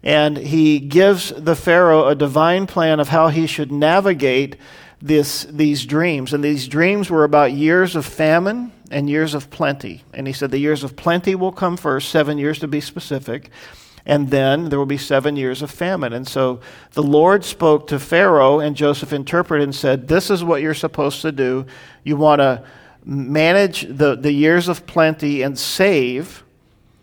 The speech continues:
and then you want to be prepared for the years of famine."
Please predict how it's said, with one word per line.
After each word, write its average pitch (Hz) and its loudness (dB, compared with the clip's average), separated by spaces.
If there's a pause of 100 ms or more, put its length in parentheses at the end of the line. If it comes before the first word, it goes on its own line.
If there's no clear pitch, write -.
(180)
and 147 -4
then 151 2
you 147 -2
want 151 4
to 143 2
be 143 0
prepared 180 -2
for 160 -4
the 147 -2
years 131 -2
of 139 -8
famine." 135 -8